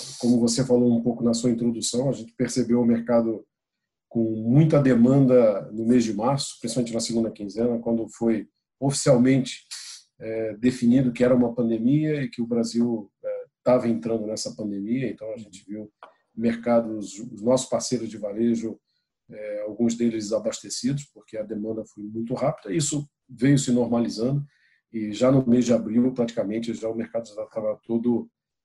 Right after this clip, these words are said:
é, restabelecido. Bem, é,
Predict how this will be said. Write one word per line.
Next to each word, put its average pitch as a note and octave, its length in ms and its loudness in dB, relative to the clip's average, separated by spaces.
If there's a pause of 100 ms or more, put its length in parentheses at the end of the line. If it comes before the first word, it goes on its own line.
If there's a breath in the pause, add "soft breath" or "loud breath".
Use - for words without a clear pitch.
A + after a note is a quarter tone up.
(100)
é, A2+ 380 -2
restabelecido. B2 840 0 (540 soft breath)
Bem, A2+ 460 -4
é, A#2 280 0